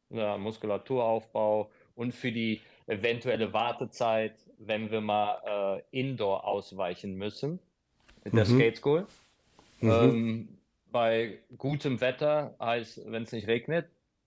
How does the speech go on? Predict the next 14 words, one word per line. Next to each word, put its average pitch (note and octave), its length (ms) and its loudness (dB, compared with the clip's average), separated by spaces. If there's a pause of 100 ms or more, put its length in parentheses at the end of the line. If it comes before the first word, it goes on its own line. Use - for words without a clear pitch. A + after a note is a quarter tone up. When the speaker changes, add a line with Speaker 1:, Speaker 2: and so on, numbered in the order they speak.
(120)
Speaker 1:
alles G#2+ 280 -2
andere, G#2+ 600 -2 (260)
<laughs> - 1000 -20
äh, G#2 280 4
ist - 480 -10
da, F#2+ 480 0
also G2 200 -4
wenn's G#2 180 -2
nicht A2+ 180 -2
regnet, A2+ 300 -2
kann A2 140 -4
man G#2+ 100 -2
natürlich G#2 400 -6
skaten. B2 480 -2